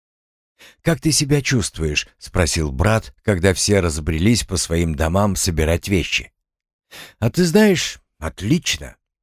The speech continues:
Я только сейчас обратил внимание, что от разбитости, сопровождающей меня во время предыдущего выхода из игры,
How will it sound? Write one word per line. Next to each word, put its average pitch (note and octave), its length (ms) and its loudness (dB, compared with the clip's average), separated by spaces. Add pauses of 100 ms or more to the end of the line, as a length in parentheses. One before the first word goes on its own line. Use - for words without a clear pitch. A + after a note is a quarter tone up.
(520)
Я F#2 200 2
только G2 280 -2
сейчас F#2 580 -2
обратил E2 460 -2
внимание, A#2 560 2
что C3 240 -2
от A#2 220 -4
разбитости, A2 840 0 (120)
сопровождающей F2+ 960 2
меня E2+ 260 2
во D#2 140 0
время E2+ 320 0
предыдущего E2 800 0
выхода E2 400 -2
из E2+ 200 -2
игры, C3+ 360 0